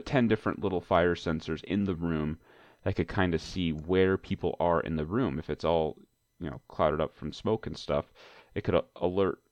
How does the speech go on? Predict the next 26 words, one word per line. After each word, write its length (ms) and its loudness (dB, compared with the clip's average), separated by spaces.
firefighters 480 2
to 80 -10
where 160 -4
people 320 -8
are 100 -4
in 80 -8
the 80 -8
room. 400 2
Um, 460 -4
you 120 -4
know, 80 -4
so 160 -6
that's 300 4
kind 280 2
of 200 2
it'd 160 0
be 100 2
an 80 4
example 540 2
of 120 0
a 40 -4
machine 340 -2
learning 280 0
model 380 4
that 220 0
is 500 -4